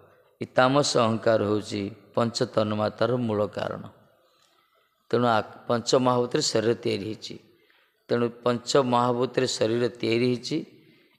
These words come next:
ଏ ଶରୀର ଭିତରେ ସବୁ ଇନ୍ଦ୍ରିୟ ଗୁଡ଼ିକ ଅଛି। ଏଥିପାଇଁ ଇନ୍ଦ୍ରିୟ ଗୁଡ଼ିକ ବାହାର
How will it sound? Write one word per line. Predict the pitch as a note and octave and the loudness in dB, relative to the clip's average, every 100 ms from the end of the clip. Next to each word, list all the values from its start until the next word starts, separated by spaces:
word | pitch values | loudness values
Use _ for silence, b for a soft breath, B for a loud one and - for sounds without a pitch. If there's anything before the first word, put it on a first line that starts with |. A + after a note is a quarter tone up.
| - | -6
ଏ | |
ଶରୀର | - C#3+ C#3 D#3 | 0 4 6 6
ଭିତରେ | D3+ B2+ C#3 C3 | 4 2 0 0
ସବୁ | B2 | 0
ଇନ୍ଦ୍ରିୟ | A2+ G#2 G#2+ B2+ | -2 -2 0 2
ଗୁଡ଼ିକ | B2+ B2+ | 2 2
ଅଛି। | B2 - E3 - B B | 0 -2 -4 -8 B B
ଏଥିପାଇଁ | B2+ - D3+ | -6 0 0
ଇନ୍ଦ୍ରିୟ | C#3 B2+ A#2+ D#3 D#3 | 0 -2 2 4 4
ଗୁଡ଼ିକ | B2+ A#2 A#2 E3+ A3+ - B B B A2 | 2 0 2 0 0 -12 B B B -6
ବାହାର | A2 B2+ C#3 | 2 4 4